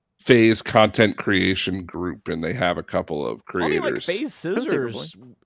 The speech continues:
Speaker 2: is, like, huge into Rocket League, so
Speaker 3: I think he
Speaker 1: Yeah.
Speaker 3: kinda got huge, though, because he was affiliated with FaZe beforehand. I don't think he was anything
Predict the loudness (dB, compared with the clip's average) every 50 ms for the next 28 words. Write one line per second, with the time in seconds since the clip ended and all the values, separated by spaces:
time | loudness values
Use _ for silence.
0 | _ -10 -10 -10 -8 -8 -8 -8 -8 -10 -14 -12 -10 -10 -8 -8 -10 -10 -12 -12
1 | -12 -14 -16 _ -18 -14 -10 -8 -8 -8 -10 -12 -14 -18 -16 -16 -16 -16 -16 -18
2 | -18 _ _ -16 -14 -12 -10 -10 -10 -10 -10 -12 -14 _ _ _ _ _ _ _
3 | _ _ _ _ _ _ _ _ 2 2 2 2 0 0 0 2 4 4 4 6
4 | 6 4 4 4 2 2 0 2 2 2 2 2 2 0 -2 0 0 0 0 0
5 | -4 -6 -6 -8 -8 -6 -4 -4 -4 -4 -4 -8 -8 -4 -2 0 0 0 -2 -6
6 | -12 -10 -6 -6 -4 -4 -4 -6 -4 -2 -2 -2 -4 -6 -10 -10 -8 -6 -2 -2
7 | -2 -2 -2 -2 -4 -4 -4 -6